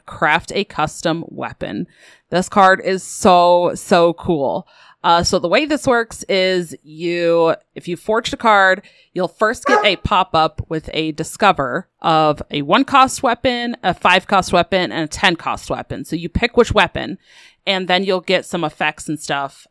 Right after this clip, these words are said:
uh, to pick from, and they potentially will scale based on the size of the weapon. So, uh, the next option you'll get is a discover between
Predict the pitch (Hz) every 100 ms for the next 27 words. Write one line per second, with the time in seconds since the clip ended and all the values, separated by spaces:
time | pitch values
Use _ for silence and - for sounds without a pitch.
0 | - 156 156 - 151 - - - 156 147
1 | 147 131 554 453 427 - _ 165 165 147
2 | 151 151 156 151 156 - 175 156 156 -
3 | 160 139 - - 190 156 135 117 135 _
4 | _ 165 147 - - 147 147 139 139 147
5 | - 131 143 147 147 135 127 123 127 156
6 | 165 143 143 - - _ _ - 143 143
7 | 147 180 - - 180 170 - 175 156 151
8 | 175 160 - 165 156 156 156 151 - -
9 | 156 156 160 - 170 165 165 165 - _
10 | 170 - - 165 160 151 156